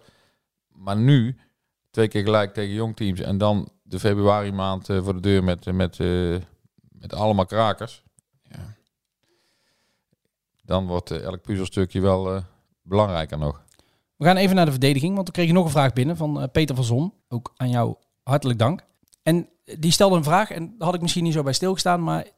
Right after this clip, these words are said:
Speaker 2: die kreeg ik wel van meerdere kanten. Dus ik vond hem toch wel interessant om even te, eh, behandelen. Het ging over de blessure van Niels van Berkel. Hij vroeg zich af, ja,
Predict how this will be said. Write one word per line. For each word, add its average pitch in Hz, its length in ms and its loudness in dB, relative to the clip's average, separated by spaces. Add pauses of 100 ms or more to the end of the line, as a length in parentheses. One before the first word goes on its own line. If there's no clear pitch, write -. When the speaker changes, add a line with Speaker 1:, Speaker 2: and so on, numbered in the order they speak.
Speaker 2:
die 156 120 -10
kreeg 175 180 2
ik 147 80 -6
wel 147 120 2
van 147 140 2
meerdere 156 260 2
kanten. 113 280 -4
Dus 131 140 -6
ik - 60 -20
vond 156 120 -2
hem 151 100 -2
toch 170 100 -2
wel 143 100 -4
interessant 151 300 -2
om 131 100 -8
even 135 220 -6
te, 131 240 -2 (460)
eh, 120 120 -12
behandelen. 127 420 0
Het - 720 -20
ging 190 160 -2
over 180 140 4
de 175 60 0
blessure 185 360 2
van 180 120 2
Niels 180 180 2
van 143 140 0
Berkel. 117 460 0 (340)
Hij 151 120 -2
vroeg 170 160 -2
zich - 100 -6
af, 180 100 -2
ja, 175 200 0